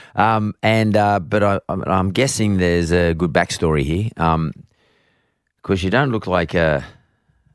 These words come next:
with the greatest respect, a, a sort of some s-, a square-looking scientist guy who's, uh, b-, b-, went through university, did a science degree, and has been studying, um, alternative, um,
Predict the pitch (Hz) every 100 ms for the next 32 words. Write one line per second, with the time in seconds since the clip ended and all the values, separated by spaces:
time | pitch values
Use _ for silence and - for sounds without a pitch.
0 | - - 67 73 73 65 - - - 78
1 | 73 69 - 69 69 - - 78 69 -
2 | 73 67 - - - 65 - 82 78 71
3 | 69 - 71 69 65 - 65 80 87 71
4 | 69 65 69 67 64 57 - - - -
5 | - - 71 71 67 69 67 73 73 62
6 | 58 69 - 71 69 69 73 73 71 69
7 | 69 - 73 71 71 69 69 69 - _
8 | _ _ _ _ _ _ _ - 80 85
9 | 82 73 73 69 71 69 67